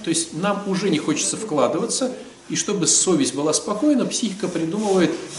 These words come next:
какие-то пороки, видит, интерпретирует, ну, в общем. То есть любая штанга, которую мы бы не взяли,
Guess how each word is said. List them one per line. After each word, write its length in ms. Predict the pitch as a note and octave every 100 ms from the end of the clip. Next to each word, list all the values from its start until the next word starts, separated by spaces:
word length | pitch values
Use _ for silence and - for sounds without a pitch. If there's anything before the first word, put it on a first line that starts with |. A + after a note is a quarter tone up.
| - - - - - -
какие-то 560 | C#3 C#3 F#3+ E3+ - C3+ - -
пороки, 680 | D3+ G3 C4+ C4 G3+ E3+ - - -
видит, 380 | C3 G#3 F#3+ D#3+
интерпретирует, 920 | C3+ C3+ - D3+ D3+ A3+ G#3 C3+ -
ну, 60 | G3+
в 60 | F#3
общем. 200 | - B2+ - - - - - - - - - - - - - - -
То 100 | G#3
есть 280 | F#3 - F#3+
любая 440 | A3 A#3 G#3 D#3+
штанга, 520 | - - F#3 E3 B2+
которую 440 | B2+ C#3 E3 D3+ C#3+
мы 120 | E3
бы 160 | C#3+
не 100 | C3+ C#3
взяли, 520 | - C3 A2+ A3+